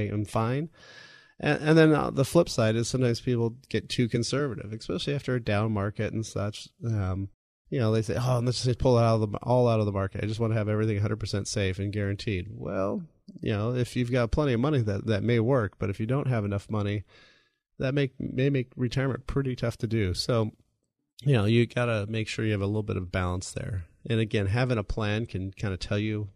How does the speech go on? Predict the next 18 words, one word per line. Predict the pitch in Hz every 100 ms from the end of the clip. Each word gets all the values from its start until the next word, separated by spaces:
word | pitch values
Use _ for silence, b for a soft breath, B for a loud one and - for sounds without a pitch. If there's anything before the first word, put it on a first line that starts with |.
| _
what | 110 107
that | 92 101
balance | 92 92 95
can | - 92 98
be. | 107 117 135 - _ _ -
A-, | - -
and | 165
then | 160 156 -
the, | - 127
probably | - 156
the | 127 110
next | 107 117 -
one | 95
is | 95
really | 110 95 _ _ -
trust | 127 131 - -
good | 110 107
coaching. | - 95 95 - 104 107